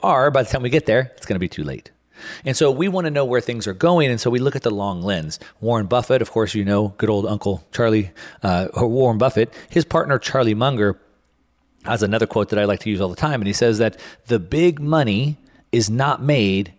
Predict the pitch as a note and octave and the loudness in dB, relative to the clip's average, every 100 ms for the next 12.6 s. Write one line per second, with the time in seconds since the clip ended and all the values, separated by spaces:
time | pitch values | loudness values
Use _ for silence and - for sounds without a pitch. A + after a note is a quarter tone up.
0 | _ A#2 A2 F2 G#2 A2 G#2 F#2 E2+ - | _ -6 -4 -2 0 0 0 0 -2 -2
1 | C3+ A#2 D#2+ D#2 - - - E3 F3+ D#3+ | 0 0 -2 -6 -10 -14 -4 0 0 2
2 | D#3 F3 D#2 A#1+ - _ _ _ _ _ | 2 2 0 -8 -18 _ _ _ _ _
3 | - F#2 F2 G#2+ - A#2 - A2 - E2+ | -12 -8 -6 -4 -2 -4 -4 -6 -4 -8
4 | - D#2+ C2+ A#1 - - - - - C#3+ | -8 -12 -12 -14 -16 -16 -18 -12 -2 0
5 | B2 G2+ F2+ C#2 D#2+ C3 A#2+ G2 E2 - | 0 0 -2 -2 -2 -2 -2 -2 -2 -4
6 | - - - - F2 D3+ G3 D3 F#2+ F2 | -10 -20 -20 -12 0 2 2 2 -2 -2
7 | D3+ D3+ - _ _ - C3 C3 G2 G#2+ | 0 0 -2 _ _ -4 -2 0 0 -2
8 | - - G2+ - C#3 C2 B1 _ _ - | -4 -10 -8 -4 -6 -6 -12 _ _ -20
9 | - - G2 D#3+ G#3+ D#3 G2 E2+ G2 G2+ | -20 -14 -2 0 2 0 -2 -4 -6 -10
10 | _ A#2+ A2+ F#2 G2 - G#2+ - - - | _ 0 0 0 -2 -2 -4 -4 -8 -8
11 | - C#3 C2 - - - - C3+ A3 C4 | -4 -4 -4 -14 -20 -4 -2 2 2 2
12 | D#3 A#2 G2+ F#2+ F#2 | 0 0 0 0 -4